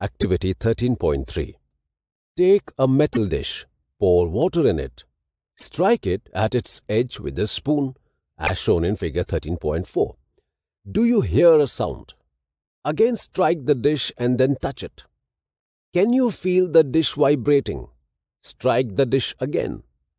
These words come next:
Look at the surface of water. Do you see any waves there? Now, hold the dish. What change do you observe on the surface of water?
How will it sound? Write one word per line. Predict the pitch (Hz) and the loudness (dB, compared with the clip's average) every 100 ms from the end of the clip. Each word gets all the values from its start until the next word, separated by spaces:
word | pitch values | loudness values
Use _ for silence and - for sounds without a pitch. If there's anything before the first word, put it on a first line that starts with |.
| _ _ _ _ _ | _ _ _ _ _
Look | 95 208 - - | 4 4 4 -6
at | 113 131 120 | -4 -4 2
the | 139 | 0
surface | - - 202 190 180 - | 0 -2 0 0 -4 -4
of | 131 87 | -4 -2
water. | 87 95 - 67 - _ _ _ _ _ | 0 0 0 -10 -12 _ _ _ _ _
Do | 76 | -4
you | 85 90 | -2 -2
see | - 104 110 | -4 0 0
any | 110 | 0
waves | 90 90 110 104 82 | 0 2 0 0 0
there? | 165 104 67 - _ _ _ _ _ _ _ - | 0 0 -8 -16 _ _ _ _ _ _ _ -8
Now, | 95 82 - _ _ | -4 -4 -6 _ _
hold | 165 208 202 160 | 4 8 8 6
the | |
dish. | 101 - - - _ _ _ _ _ | 0 -4 -8 -12 _ _ _ _ _
What | 127 208 - | 0 0 0
change | - 190 190 185 110 | 0 4 4 4 0
do | 170 | 0
you | 165 - | 2 0
observe | 110 85 131 143 143 - - - | -2 -2 2 2 2 -4 -14 -4
on | 135 | 0
the | 135 | 0
surface | - - 170 151 165 - | -2 2 2 2 -2 -2
of | 143 127 | -2 2
water? | 127 - 73 | 2 2 -6